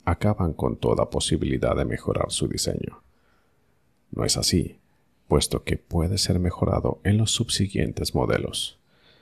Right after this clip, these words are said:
Pero, a menos que entreguen dicho bosquejo como algo acabado a los elementales y a los constructores de las formas, estos no pueden hacer que se manifieste debidamente. Las palabras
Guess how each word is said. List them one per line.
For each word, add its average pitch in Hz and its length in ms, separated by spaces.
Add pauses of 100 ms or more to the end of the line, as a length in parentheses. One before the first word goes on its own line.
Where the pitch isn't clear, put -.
(680)
Pero, 69 440 (100)
a - 100
menos 107 360
que 87 100
entreguen 62 480
dicho 85 300
bosquejo - 640 (100)
como - 340
algo 85 420
acabado 57 640
a - 20
los 52 220
elementales 60 1000
y 85 120
a 65 40
los - 160
constructores - 800
de 50 120
las - 160
formas, - 560 (680)
estos - 400
no 71 120
pueden 80 420
hacer - 300
que - 120
se - 140
manifieste 58 720
debidamente. - 800 (1800)
Las - 260
palabras 58 800